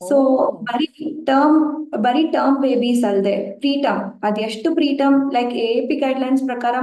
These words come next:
Speaker 1: more than twenty-four weeks ಇಂದ ನಾವ್ ರೆಸಸಿಟೇಷನ್ ಮಾಡ್ಬೇಕು.
Speaker 2: ಓ.
Speaker 1: So more than twenty-four weeks ಇಂದ, ಆ, we give our hundred percent till the term gestation babies ಅವ್ರ್ಗೂ.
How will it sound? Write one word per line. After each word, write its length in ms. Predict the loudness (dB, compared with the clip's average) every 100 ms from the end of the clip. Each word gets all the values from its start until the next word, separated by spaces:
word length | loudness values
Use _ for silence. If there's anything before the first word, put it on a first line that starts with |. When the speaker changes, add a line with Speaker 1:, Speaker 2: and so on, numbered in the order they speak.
| -2
Speaker 1:
more 180 | -2 0
than 160 | 2
twenty-four 640 | 2 -2 -4 -2 -2 -2 -4
weeks 200 | -8 -8
ಇಂದ 140 | -4 -2
ನಾವ್ 200 | -2 -4
ರೆಸಸಿಟೇಷನ್ 720 | -8 -12 -14 -10 -8 -8 -10
ಮಾಡ್ಬೇಕು. 580 | -10 -12 -14 -14 -16 -20 _ _ _ -16
Speaker 2:
ಓ. 180 | -6
Speaker 1:
So 380 | -2 0 0 -2 -4 -8
more 260 | -10 -4 2
than 220 | 2 2
twenty-four 520 | 0 0 -2 -2 -4
weeks 460 | -2 -2 -2 -2 0
ಇಂದ, 180 | 2 2 0 -2 -10 _ _ _ -4
ಆ, 140 | -2
we 140 | -2
give 220 | -4 -2 2
our 300 | 2 2 -2
hundred 340 | -4 -4 -4
percent 440 | -4 -6 -2 -2 -4 -10 _ _
till 300 | 0 2 2
the 140 | 2 0 -2 -10 -4
term 240 | 0 0 0
gestation 540 | -2 -2 -6 -6 -6
babies 400 | -2 0 0 -2
ಅವ್ರ್ಗೂ. 300 | -4 -6 -10